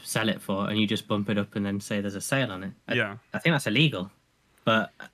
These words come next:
Speaker 2: That is
Speaker 1: I mean,
Speaker 2: illegal.
Speaker 1: they genuinely must believe it's worth seventy pounds, which is bizarre, 'cause even P S five games are, like, sixty quid.
Speaker 2: Yeah. Well,
Speaker 1: And
Speaker 2: th-,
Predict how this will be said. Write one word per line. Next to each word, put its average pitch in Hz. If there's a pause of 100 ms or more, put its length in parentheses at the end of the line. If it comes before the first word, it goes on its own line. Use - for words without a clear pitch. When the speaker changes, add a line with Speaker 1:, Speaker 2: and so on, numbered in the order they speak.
Speaker 2:
That 139
is 202
Speaker 1:
I 208
mean, 151
Speaker 2:
illegal. 110 (1160)
Speaker 1:
they 143
genuinely 135
must 131
believe 131
it's 123
worth 127
seventy 131
pounds, 151
which 107
is 107 (440)
bizarre, 156
'cause 135
even 131
P -
S 120
five 190
games 104
are, -
like, 101
sixty -
quid. 131 (840)
Speaker 2:
Yeah. 175 (920)
Well, 220
Speaker 1:
And 190
Speaker 2:
th-, 196